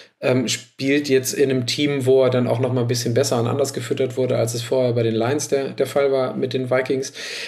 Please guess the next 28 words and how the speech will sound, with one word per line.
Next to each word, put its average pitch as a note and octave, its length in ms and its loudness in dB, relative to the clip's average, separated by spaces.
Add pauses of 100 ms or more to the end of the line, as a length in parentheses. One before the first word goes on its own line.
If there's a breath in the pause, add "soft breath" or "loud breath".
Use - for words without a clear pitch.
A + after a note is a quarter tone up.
(160 loud breath)
Den B2 140 4
hätte C#3 180 4
ich B2+ 80 0
jetzt A#2+ 180 0
gerne B2+ 300 4
in B2 100 4
irgendeiner B2 400 0
Liga A#2+ 280 2
auch, A#2+ 200 2
ist A#2 120 -2
jetzt A#2 120 -4
aber A#2+ 140 2
nicht, A#2+ 160 0
dass A2 100 2
ich A2 120 -2
mich A2+ 140 -4
drauf A#2 180 -2
fokussiere. A#2 500 0
Wen C3 120 4
ich C3 100 0
immer D#3+ 180 4
hatte, E3+ 300 2 (120)
habe A#2+ 120 -4
ich B2 40 -2
immer C3 140 0
gesagt, B2+ 320 2
ist, - 400 -4
ähm, A#2+ 440 0